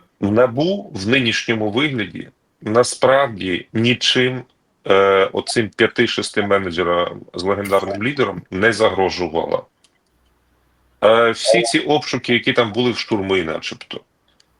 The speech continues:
от там те сказали, що напередодні, всі ці плани, що ми там будемо ого-го, ну, ми цих планів чули дуже багато. Реалізація була майже нульова.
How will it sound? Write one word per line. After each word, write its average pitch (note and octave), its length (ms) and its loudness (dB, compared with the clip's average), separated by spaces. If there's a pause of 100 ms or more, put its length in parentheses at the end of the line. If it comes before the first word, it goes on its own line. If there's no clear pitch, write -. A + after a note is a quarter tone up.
(160)
от - 200 0
там F2+ 160 2
те G2 160 0
сказали, F2 260 2
що - 140 -4
напередодні, E2 680 -2
всі C3+ 220 0
ці C3+ 160 0
плани, B2+ 420 2
що - 180 -2
ми A2+ 100 2
там A2 200 2
будемо A2 460 0
ого-го, G2+ 480 0 (460)
ну, B2+ 80 0
ми D3+ 80 2
цих C#3+ 180 -4
планів C3+ 340 2
чули B2 220 2
дуже G2+ 260 -2
багато. D2+ 440 -2 (340)
Реалізація G#2+ 680 0
була G#2 160 2
майже G2+ 320 0
нульова. E2 460 -4